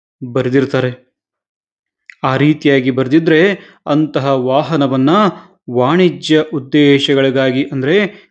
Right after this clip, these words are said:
ಕಮರ್ಷಿಯಲ್ ಉಪಯೋಗಕ್ಕಾಗಿ ಬಳಸುವಂತಹ ವಾಹನಗಳು ಅಂತ ತಿಳಿದುಕೊಳ್ಬೇಕು. ಇಂತಹ ಸಂಖ್ಯಾ ಫಲಕಗಳನ್ನ ನೀವು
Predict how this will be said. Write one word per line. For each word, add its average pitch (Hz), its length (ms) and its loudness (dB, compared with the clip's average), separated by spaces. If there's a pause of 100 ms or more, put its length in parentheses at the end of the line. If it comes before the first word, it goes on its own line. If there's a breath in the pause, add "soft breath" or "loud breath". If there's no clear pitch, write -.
(140)
ಕಮರ್ಷಿಯಲ್ 160 960 0
ಉಪಯೋಗಕ್ಕಾಗಿ 143 1120 0 (380 loud breath)
ಬಳಸುವಂತಹ 135 1040 0 (320 loud breath)
ವಾಹನಗಳು 135 920 0
ಅಂತ 127 220 -2 (1200)
ತಿಳಿದುಕೊಳ್ಬೇಕು. 131 1120 0 (1120)
ಇಂತಹ 165 540 2
ಸಂಖ್ಯಾ 156 520 0
ಫಲಕಗಳನ್ನ 139 680 0 (540 loud breath)
ನೀವು 131 580 0